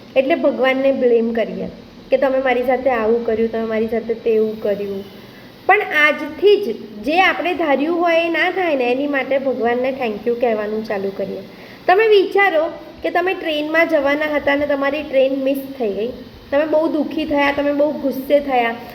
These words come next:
અને બીજે દિવસે તમને ખબર પડે કે તમે જે ટ્રેનમાં જવાના હતા એ ટ્રેનનો એક્સિડન્ટ થઈ ગયો.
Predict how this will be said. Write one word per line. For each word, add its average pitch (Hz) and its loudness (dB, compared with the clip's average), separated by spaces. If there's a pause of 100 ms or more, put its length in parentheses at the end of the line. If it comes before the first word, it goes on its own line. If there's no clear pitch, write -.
(120)
અને 349 2
બીજે 349 4
દિવસે 381 4
તમને 359 -2
ખબર 330 0
પડે 339 0
કે 339 -4
તમે 320 -2
જે 330 -2
ટ્રેનમાં 302 0
જવાના 294 0
હતા 233 -2 (260)
એ 330 2
ટ્રેનનો 294 0
એક્સિડન્ટ 240 0
થઈ 220 -2
ગયો. 185 -6